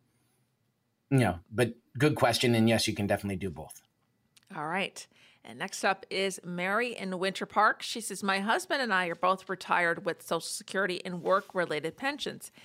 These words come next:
Speaker 2: He is sixty-eight and I'm sixty-one. Can we open an I R A account to shelter some of our money?"
Speaker 1: Uh, that's a little bit more challenging,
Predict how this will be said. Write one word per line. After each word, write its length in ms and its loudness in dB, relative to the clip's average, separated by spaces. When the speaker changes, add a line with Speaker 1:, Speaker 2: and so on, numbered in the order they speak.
Speaker 2:
He 100 -8
is 100 -2
sixty-eight 640 -2
and 80 -12
I'm 200 -6
sixty-one. 840 -4
Can 220 -4
we 180 -6
open 300 -2
an 180 -6
I 220 2
R 160 0
A 140 2
account 380 -2
to 60 -10
shelter 460 -2
some 240 -8
of 160 -10
our 140 -6
money?" 320 -10
Speaker 1:
Uh, 320 6
that's 280 4
a 40 8
little 200 6
bit 100 4
more 180 4
challenging, 760 2